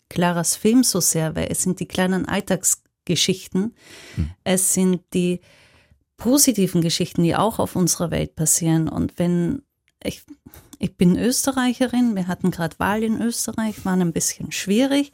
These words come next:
Speaker 2: Mhm.
Speaker 1: und dann kriege ich eine E-Mail von einer großen Tageszeitung in meinem Postfach und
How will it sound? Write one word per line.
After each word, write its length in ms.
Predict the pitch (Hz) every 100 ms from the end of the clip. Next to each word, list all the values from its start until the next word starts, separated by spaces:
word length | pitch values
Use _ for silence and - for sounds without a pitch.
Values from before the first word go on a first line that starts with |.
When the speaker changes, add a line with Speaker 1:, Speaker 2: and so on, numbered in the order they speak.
| - 101 90 -
Speaker 2:
Mhm. 140 | 156
Speaker 1:
und 220 | - 190
dann 160 | 190 185
kriege 320 | - 208 202 214
ich 280 | 196 - - _ _ _ -
eine 180 | 185 185
E-Mail 360 | 208 240 240
von 160 | 202 185
einer 60 | 175
großen 400 | - 185 180 175 _
Tageszeitung 1120 | 185 208 262 - - 226 220 214 220 214 202
in 160 | 185 180
meinem 160 | 175
Postfach 800 | - - 226 - - - 202 -
und 260 | - 185